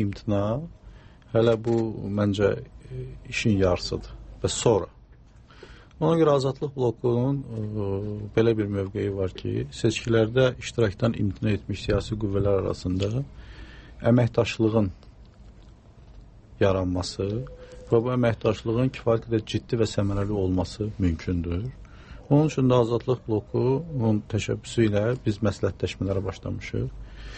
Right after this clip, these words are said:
Məsləhətləşmələrdə məhz o siyasi qüvvələrlə aparılır ki, onlar seçkilərdə iştirakdan imtina edə bilər. Daha doğrusu seçkiləri boykot edirlər. Biz təklif edirik ki, e, seçkiləri boykot etmiş siyasi qüvvələr, e,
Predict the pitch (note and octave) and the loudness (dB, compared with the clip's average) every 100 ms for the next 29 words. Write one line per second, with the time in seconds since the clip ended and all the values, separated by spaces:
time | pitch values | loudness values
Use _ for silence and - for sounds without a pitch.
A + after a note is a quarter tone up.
0 | - - - - - - - D3+ - D#3+ | -14 -14 -14 -16 -16 -6 2 2 6 2
1 | C#3+ D#3+ - D#3 D#3 D3+ D3 F#3 F3+ - | 4 2 2 2 4 4 4 2 2 -8
2 | - - D3 D3+ - C#3 - B2 - B2 | -8 0 2 0 -4 -6 2 2 2 -4
3 | A#2 A2+ A2+ A2+ G#2+ G#2 - G#2+ G#2 A#2 | 0 2 4 2 2 -2 0 2 2 0
4 | - C3 A2 A2+ A2 A2 - G#2 G2+ A#2+ | -2 -2 2 0 0 -6 -4 0 0 2
5 | A#2+ B2 - - - - G2+ - A2 F#2+ | -2 -2 -12 -14 -8 0 0 2 0 0
6 | - G#2 F2+ F2 F#2 F#2+ G#2 - A#2 C#3 | 0 -2 0 0 0 -2 -6 -2 4 4
7 | C3+ B2 - A2+ - A2 G#2+ F#2 - F#2 | 2 -2 -6 -8 -2 0 0 -2 -4 -10
8 | D#2+ E2+ - - - - - - - - | -10 -12 -14 -18 -20 -20 -20 -20 -20 -14
9 | - F#3+ F3 D3+ E3 D3+ C#3 C3 A2+ - | -8 -2 0 2 2 2 4 2 2 2
10 | B2+ D#3+ - - - - - - - G#2+ | 2 2 -8 -20 -20 -20 -20 -10 0 0
11 | G#2 G2+ G#2 G#2 - A#2+ - C#3 C#3+ A#2+ | 2 0 -2 -2 0 0 4 2 4 2
12 | A2 B2+ G#2+ A#2 - A2+ G#2 A#2+ A2 G2 | 0 -8 -8 -8 -4 0 0 -2 -4 0
13 | F#2 F#2 G#2 C#3+ - - - - - - | 2 2 0 -2 -14 -20 -20 -20 -20 -20
14 | - - | -18 -8